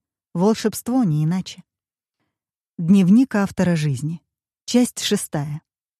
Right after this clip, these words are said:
Сентябрь две тысячи девятнадцатого года. В мой двадцать девятый день рождения,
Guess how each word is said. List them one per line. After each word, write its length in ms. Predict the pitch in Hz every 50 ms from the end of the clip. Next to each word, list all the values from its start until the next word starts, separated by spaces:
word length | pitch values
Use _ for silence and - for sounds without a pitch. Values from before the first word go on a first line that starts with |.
| _ _ _ _ _ _ _
Сентябрь 640 | - - - 240 220 208 - 277 285 294 294 262 247
две 180 | 190 185 202
тысячи 420 | 190 - 254 - - 233 - - 214
девятнадцатого 800 | 180 196 175 175 151 - 175 185 180 - - 165 - 170 160 160
года. 360 | 143 143 139 127 117 151 151 _ _ _ _ _ _ _ _ _ _ _ _ _ _ _ _ _ _ -
В 160 | 180 175 185
мой 220 | 208 208 214 202
двадцать 400 | 185 160 170 185 190 - - 202
девятый 440 | 165 180 196 190 190 180 - 180 180
день 280 | 165 147 185 185 180 170
рождения, 720 | 170 175 180 165 170 170 226 254 247 214 175 151 139 139